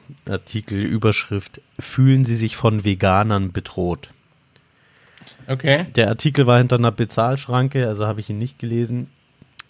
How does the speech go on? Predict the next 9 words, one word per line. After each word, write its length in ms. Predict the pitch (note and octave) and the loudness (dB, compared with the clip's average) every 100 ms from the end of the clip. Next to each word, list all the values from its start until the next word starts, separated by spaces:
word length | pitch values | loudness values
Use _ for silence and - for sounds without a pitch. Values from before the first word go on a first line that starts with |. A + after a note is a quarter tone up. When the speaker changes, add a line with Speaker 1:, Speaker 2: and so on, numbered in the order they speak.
| - | -18
Speaker 1:
Schade, 480 | - F#2 C#3+ G#2 G#2 _ - | -6 0 0 0 -4 _ -8
Speaker 2:
Mhm. 60 | F#2 | -8
Speaker 1:
ne? 100 | F#2 _ _ | -8 _ _
War 80 | G2+ | -4
ich 80 | F#2+ | -4
zu 120 | - - | -6 -6
Speaker 2:
Ja. 60 | C3 | 0
Speaker 1:
geizig. 520 | F#2+ B2+ A2 G#2 - - - _ _ | 2 0 -4 -6 -10 -20 -20 _ _
Aber 540 | G#2 A2+ A#2 B2 A#2 | 2 4 6 6 4